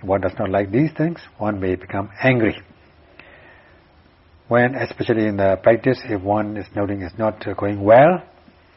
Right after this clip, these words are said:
uh, one may become disappointed, and that also is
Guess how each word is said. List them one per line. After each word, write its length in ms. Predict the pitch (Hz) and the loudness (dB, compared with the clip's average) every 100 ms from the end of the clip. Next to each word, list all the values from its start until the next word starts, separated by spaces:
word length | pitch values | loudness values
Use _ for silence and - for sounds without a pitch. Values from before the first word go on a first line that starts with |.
| _ _ _ _ _ _ | _ _ _ _ _ _
uh, 480 | 95 90 87 85 85 - - _ _ | -12 -10 -8 -10 -14 -20 -20 _ _
one 220 | 101 98 | -6 -4
may 120 | 90 90 | -4 -8
become 500 | - 98 92 87 87 | -8 -10 -8 -10 -8
disappointed, 540 | 98 107 113 131 165 - - _ _ - - _ | 0 2 2 2 2 0 -8 _ _ -20 -20 _
and 140 | 98 92 | -8 0
that 140 | 107 | 2
also 360 | 107 95 - 98 | 2 0 -2 -8
is 360 | 101 92 87 | -6 -6 -6